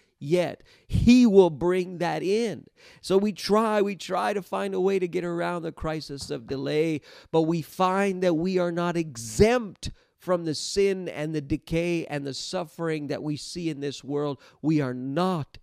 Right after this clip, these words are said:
exempt. But what are we? We have the ability to walk through life forgiven by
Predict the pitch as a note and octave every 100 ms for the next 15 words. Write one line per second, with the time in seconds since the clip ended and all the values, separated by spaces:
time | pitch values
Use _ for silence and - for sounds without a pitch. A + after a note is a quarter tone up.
0 | _ - C3 G#2+ G2+ C3 G2+ _ F#3 -
1 | D#3+ F#3+ G3 A3 G#3+ D3+ C#3 C3 - -
2 | - - - C#3+ D#3 G#3+ A3 A3 A#3+ D3
3 | D#3+ F#3 G3 G3 G3 F3+ E3 E3+ D3 B2
4 | G3 F#3 C#3 - C#3+ B2 C3 B2+ _ _
5 | _ - D3+ B2+ A#2 D#3 E3 E3+ - -
6 | - D#3 D3+ D3 C#3 - B2 D3 D3 C3+
7 | B2+ A#2+ - _ _ _ _ - - C#3
8 | G2 A2 D#3+ C#3+ D3+ - - _ _ -
9 | B2+